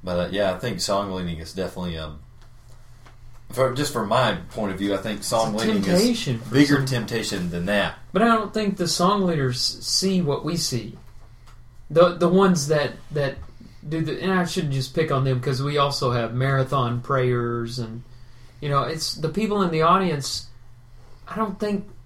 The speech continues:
Speaker 2: they're ever like, when some guy just showboats up there, the people definitely compliment song leaders,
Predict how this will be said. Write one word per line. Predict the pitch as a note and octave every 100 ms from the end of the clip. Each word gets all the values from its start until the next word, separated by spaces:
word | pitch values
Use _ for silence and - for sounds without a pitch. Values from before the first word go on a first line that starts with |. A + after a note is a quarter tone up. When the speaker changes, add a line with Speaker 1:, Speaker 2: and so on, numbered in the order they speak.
| -
Speaker 2:
they're | F3 F3+ -
ever | F#3+ G3+ G#3
like, | E3 C3+ B2+ A#2+ - - - - - - -
when | E3
some | E3 G3 G#3 F3+
guy | E3+ F3+ E3 C#3
just | C3 C3
showboats | - F3 F3 F3+ C#3+ B2 A2 -
up | B2+ -
there, | A#2 G#2+ A2 - - - - - - - -
the | - F3
people | E3+ A#3 A3 E3
definitely | C#3+ F#3 G3 G3 D#3+ D3
compliment | C#3 D#3 D#3+ D3 B2+ A#2+ -
song | E3+ F3 C#3+
leaders, | A#2 A2 A2+ -